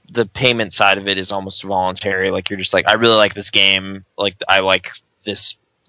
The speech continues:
weird color scheme that I can get or something. Or this voice pack, is that part of the paid stuff too?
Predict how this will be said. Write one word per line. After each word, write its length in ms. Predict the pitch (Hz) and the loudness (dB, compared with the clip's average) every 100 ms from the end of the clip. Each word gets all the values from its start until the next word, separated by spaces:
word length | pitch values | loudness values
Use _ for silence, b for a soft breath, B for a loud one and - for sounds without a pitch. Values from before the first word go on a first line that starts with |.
| - | -20
weird 460 | 95 101 98 95 | -14 -10 -8 -8
color 260 | 87 104 95 | -4 -4 -4
scheme 380 | - 98 95 92 | -6 -4 -4 -2
that 100 | 90 | -4
I 100 | 92 | -4
can 140 | 101 | -6
get 240 | 98 92 90 | -6 -4 -4
or 80 | |
something. 340 | 87 95 92 92 | -6 -10 -8 -6
Or 100 | 95 | -6
this 140 | 98 | -8
voice 360 | 98 98 131 - | -6 2 2 2
pack, 340 | - 180 202 - | 2 4 2 -4
is 180 | 120 104 | -8 2
that 220 | 107 123 | 2 2
part 200 | 143 143 | -2 -2
of 80 | 143 | -4
the 80 | 147 | -2
paid 260 | 151 151 - | 0 0 -6
stuff 320 | - 165 160 | -4 -4 -4
too? 260 | - 156 | -4 -6